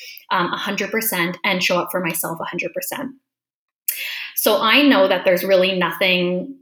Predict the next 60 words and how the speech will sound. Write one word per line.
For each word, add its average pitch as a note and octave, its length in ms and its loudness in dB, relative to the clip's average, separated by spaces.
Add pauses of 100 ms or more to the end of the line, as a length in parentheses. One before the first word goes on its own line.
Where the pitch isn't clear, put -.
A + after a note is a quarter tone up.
(120)
as F#3+ 240 0
in F3+ 200 2
balance. - 520 -2
Like, F3+ 160 -2
balance F#3 320 0
doesn't G3+ 260 -2
really F#3+ 240 4
exist. F3+ 540 -2
It's F3 240 -6
this F3+ 200 -2
thing G3 200 -2
that G3 120 -4
we F#3+ 100 -2
always F#3 160 2
talk F3 180 -2
about, F3 260 -4
"Oh, B3 140 2
we B3 100 2
need A#3+ 140 2
to A#3+ 80 -4
find A3 260 -2
balance," F#3 540 0
but, E3 200 -4
you F#3+ 80 -8
know, E3+ 140 -4
it's F3+ 240 -4
really A3 240 0
hard F3+ 300 -2
to - 80 -8
achieve, F3+ 420 -4
like, E3 220 -4 (560)
you G3 320 -4
showing F#3+ 360 2
up F#3 180 0 (320)
a A3 40 -8
hundred F#3 300 -4
percent G3+ 280 -4
for - 60 -6
your G#3+ 140 -2
family, G#3+ 400 -4
you F3+ 240 -6
showing F#3+ 260 -2
a F#3 80 -10
hundred, F#3 360 -6 (140)
up - 220 -8
a G#3 60 -8
hundred G3 260 -6
percent G3 260 -6
for - 80 -4
your G#3 120 0
business, G3+ 420 -4
you F#3+ 140 -8
showing F#3 320 -2
up F#3 180 -4
a - 40 -6
hundred F#3+ 280 -8
percent G3 320 -6
for G3 60 -4
yourself. F#3+ 440 -2
Like, - 180 -6